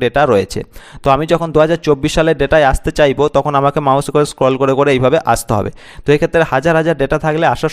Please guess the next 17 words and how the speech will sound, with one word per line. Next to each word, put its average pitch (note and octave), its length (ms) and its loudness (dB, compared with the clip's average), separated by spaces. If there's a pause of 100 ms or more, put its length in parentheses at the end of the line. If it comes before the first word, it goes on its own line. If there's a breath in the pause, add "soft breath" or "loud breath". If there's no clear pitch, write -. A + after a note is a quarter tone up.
সম্ভব C3 280 -2 (140)
নয়। C3 160 2 (360 soft breath)
তো D#3+ 60 0 (100)
আপনি E3 240 -4
এখন E3 120 -2 (120)
বলবেন C#3+ 220 2 (100)
এটা D#3 120 -2 (100)
ফিল্টার D3+ 340 0
করলেই D#3 260 -2
তো D#3+ 120 -2
সহজে B2+ 280 0
আসা A2 200 -8
যায়, G2+ 160 -8
কিন্তু C#3+ 160 -2 (100)
ফিল্টার D3+ 300 -2 (120)
না C#3+ 60 2 (120)
করে C3 160 2